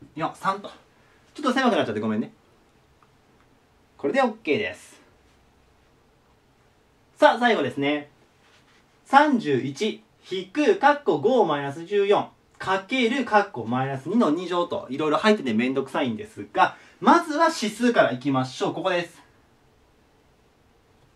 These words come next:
で、ここまでたくさんやってきましたね。かっ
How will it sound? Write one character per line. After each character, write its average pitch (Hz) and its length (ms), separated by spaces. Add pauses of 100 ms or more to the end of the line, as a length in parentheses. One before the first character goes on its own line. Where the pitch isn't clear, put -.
(160)
で、 220 100
こ 220 80
こ 247 60
ま 285 100
で 247 60
た 196 100
く - 60
さ 220 80
ん 202 40
や 233 120
っ 233 40
て 254 80
き 277 80
ま 294 100
し 285 40
た 214 80
ね。 233 240 (260)
か 349 180
っ 349 120